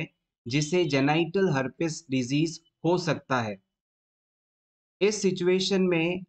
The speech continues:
आप इस client को क्या instructions देंगे? Option one,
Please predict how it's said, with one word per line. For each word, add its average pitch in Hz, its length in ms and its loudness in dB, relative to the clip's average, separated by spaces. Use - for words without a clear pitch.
आप 151 380 2
इस 170 140 0
client 156 440 0
को 160 160 -2
क्या 185 180 2
instructions 165 800 -2
देंगे? 127 380 0
Option 151 520 0
one, 180 220 2